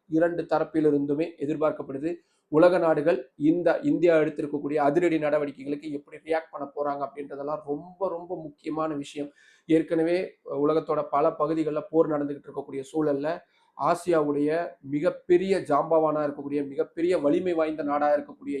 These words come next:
இந்தியா ஒரு போரில் இறங்குது அப்படின்னா அது உலகத்தை ஸ்தம்பிக்க வைக்கக்கூடிய மிக முக்கியமான விஷயம். ஆனா கிட்டத்தட்ட இப்ப நடக்கக்கூடிய விஷயங்கள் பாகிஸ்தான் இதுல எப்படி எதிர்வினையாற்றுறாங்கன்றதை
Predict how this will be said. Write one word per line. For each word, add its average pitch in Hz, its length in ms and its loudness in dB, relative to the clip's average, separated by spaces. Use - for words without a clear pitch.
இந்தியா 175 420 -6
ஒரு 131 120 -2
போரில் 180 400 6
இறங்குது 156 400 4
அப்படின்னா 139 400 2
அது 139 240 -4
உலகத்தை 147 480 -2
ஸ்தம்பிக்க 147 460 -4
வைக்கக்கூடிய 143 480 -2
மிக 139 180 -6
முக்கியமான 147 540 -4
விஷயம். 151 420 -6
ஆனா 143 180 -2
கிட்டத்தட்ட 151 440 -6
இப்ப 151 120 -4
நடக்கக்கூடிய 143 560 -2
விஷயங்கள் 147 500 -2
பாகிஸ்தான் 160 540 0
இதுல 147 220 2
எப்படி 185 380 2
எதிர்வினையாற்றுறாங்கன்றதை 151 1120 -2